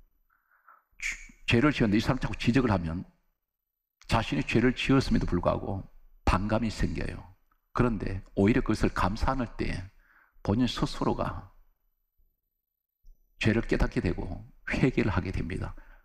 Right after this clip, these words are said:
아이들도 마찬가지입니다. 매로 다스리는 아이는 반드시 반항심이 생깁니다. 폭력적이 됩니다. 그런데 사랑으로 아이를 징계하고 다스릴 때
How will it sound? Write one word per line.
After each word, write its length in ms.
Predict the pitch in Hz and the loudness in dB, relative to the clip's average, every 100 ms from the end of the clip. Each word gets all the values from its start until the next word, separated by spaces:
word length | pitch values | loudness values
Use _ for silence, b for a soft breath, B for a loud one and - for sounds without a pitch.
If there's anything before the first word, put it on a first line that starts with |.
| b | b
아이들도 440 | 104 104 117 113 127 | 2 2 2 0 0
마찬가지입니다. 720 | 123 - 123 120 110 90 85 | 0 -2 -2 -2 0 0 0
매로 300 | 90 123 143 | 2 2 2
다스리는 440 | 117 - 113 107 104 | 0 0 -4 -4 0
아이는 460 | 92 87 - - - - - | 0 -2 -6 -10 -14 -20 -4
반드시 340 | - 139 - | -4 -2 -4
반항심이 580 | - - 90 110 - 110 | -4 -2 -2 -2 -2 -4
생깁니다. 600 | 98 98 92 - - - - - - | -2 -2 -2 -6 -8 -10 -10 -12 -4
폭력적이 540 | 151 139 - - 92 | 0 0 0 0 0
됩니다. 440 | - - - - - _ _ _ _ _ _ _ _ _ - _ _ _ - | -2 -4 -6 -8 -8 _ _ _ _ _ _ _ _ _ -20 _ _ _ -6
그런데 500 | - 127 104 85 98 - - | 0 0 0 -4 -6 -12 -10
사랑으로 800 | - - 143 135 135 135 - - | 0 2 2 0 0 -2 -4 -4
아이를 380 | 110 98 113 104 - | -2 0 -2 -6 -8
징계하고 560 | - 104 92 85 87 101 | 0 2 4 2 0 -4
다스릴 460 | - 87 - 104 - | -2 -2 -2 -4 -4
때 200 | - | -8